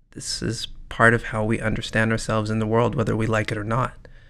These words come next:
Myths are a large part of how we navigate the world.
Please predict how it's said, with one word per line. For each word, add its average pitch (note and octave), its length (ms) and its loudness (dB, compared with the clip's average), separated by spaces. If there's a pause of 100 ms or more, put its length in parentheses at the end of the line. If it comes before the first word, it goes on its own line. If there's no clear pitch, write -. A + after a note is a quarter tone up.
(420)
Myths A#2 280 2
are A#2 140 0
a A2+ 60 0
large A2+ 480 -2
part - 440 -2 (380)
of B2 100 -10
how G#2+ 160 -2
we A2 120 0
navigate A2 580 -2
the - 60 -4
world. D3 480 -4